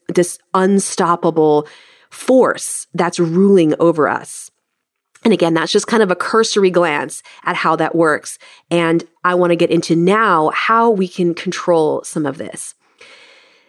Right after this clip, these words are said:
So there are three different ways that I'm gonna share with you.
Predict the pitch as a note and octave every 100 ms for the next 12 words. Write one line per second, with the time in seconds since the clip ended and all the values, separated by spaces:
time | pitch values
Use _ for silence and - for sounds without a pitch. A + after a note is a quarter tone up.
0 | _ _ - - E4+ C#4+ G4+ F4 E4 -
1 | B3+ C#4+ D4+ D4+ G#3+ B3 A#3+ A3+ F3+ F3+
2 | D3+ D3 E3 F#3 F#3+ E3+ F3+ F3 E3+ F3
3 | D#3+ D#3+ - E3 F3